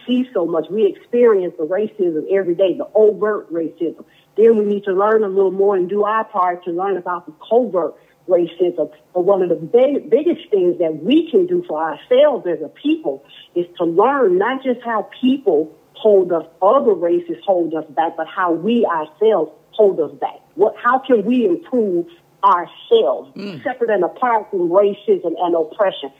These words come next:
Speaker 1: What are the things that we do that monk us up, that hinder us, that hold us back?
Speaker 2: You know,
Speaker 1: So I'm with you right there.
Speaker 2: something
Speaker 1: Right
Speaker 2: just,
Speaker 1: love.
Speaker 2: something just hit me when you, when you, when you were speaking just now. Something just hit me. Watch this.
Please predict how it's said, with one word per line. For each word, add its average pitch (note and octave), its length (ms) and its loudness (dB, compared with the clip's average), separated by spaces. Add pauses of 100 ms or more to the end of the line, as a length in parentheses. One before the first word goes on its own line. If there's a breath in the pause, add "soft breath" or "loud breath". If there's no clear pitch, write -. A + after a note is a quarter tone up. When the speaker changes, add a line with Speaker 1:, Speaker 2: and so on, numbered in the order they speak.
(260 soft breath)
Speaker 1:
What B3+ 280 4
are A#3 160 0
the G3+ 80 -2
things A3+ 420 0
that F3 220 2
we B3+ 340 0
do F3 280 2 (160)
that E3+ 220 0
monk G3+ 340 -2
us A#3 240 0
up, - 320 -8 (160 soft breath)
that E3+ 200 2
hinder G3+ 460 2 (120)
us, G3 260 2 (260)
that F3+ 140 2
hold F3 320 -2
us D3+ 140 -10
back? - 400 -8 (460 soft breath)
Speaker 2:
You C#4+ 200 -2
know, D#4+ 220 0
Speaker 1:
So C#4+ 120 0
I'm A3+ 140 0
with A#3 240 -4
you G3 60 -6
right F#3 320 -2
there. A3 300 2
Speaker 2:
something - 400 -2
Speaker 1:
Right A3 100 -2
Speaker 2:
just, G#3 300 2
Speaker 1:
love. C3+ 200 -6
Speaker 2:
something C#4 600 0
just C4+ 340 -2
hit A#3+ 260 0
me C#3 380 -4
when F3+ 220 0
you, G#3+ 160 0
when G3+ 200 -2
you, G3+ 100 -2
when G3+ 120 0
you A3 100 -2
were A3 120 -2
speaking F3+ 400 -6
just F3 240 -2
now. D3 180 -4
Something F#3 440 -2
just A3+ 200 -2
hit - 140 0
me. D#3 100 -4
Watch G#3 320 -2
this. C3 460 -6